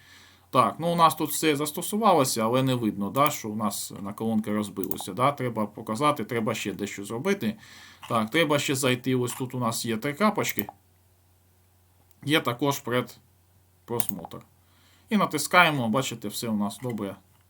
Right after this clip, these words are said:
Все добре, власне, працює. Тобто ось таким чином можна розбити текст на колонки.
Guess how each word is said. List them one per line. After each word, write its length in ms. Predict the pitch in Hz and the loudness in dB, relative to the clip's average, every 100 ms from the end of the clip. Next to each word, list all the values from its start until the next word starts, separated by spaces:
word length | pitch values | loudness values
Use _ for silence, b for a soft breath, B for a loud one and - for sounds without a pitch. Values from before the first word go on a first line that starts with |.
| _ _ | _ _
Все 200 | - 107 | -10 -8
добре, 340 | 95 104 95 | -4 -6 -4
власне, 320 | 90 90 - 87 85 - 101 | -8 -10 -12 -14 -14 -16 -14
працює. 440 | 104 92 - 156 110 | -14 -12 -4 -2 -2
Тобто 240 | 104 - 92 | -6 -14 -12
ось 140 | 101 | -12
таким 260 | 110 - 90 | -14 -16 -14
чином 320 | - 110 85 | -10 -10 -12
можна 300 | 92 92 87 _ b b b | -14 -16 -18 _ b b b
розбити 440 | 107 104 113 110 95 | -12 -8 -8 -8 -8
текст 300 | 107 104 113 | -8 -8 -8
на 80 | |
колонки. 540 | 110 160 226 214 185 | -6 -2 0 0 0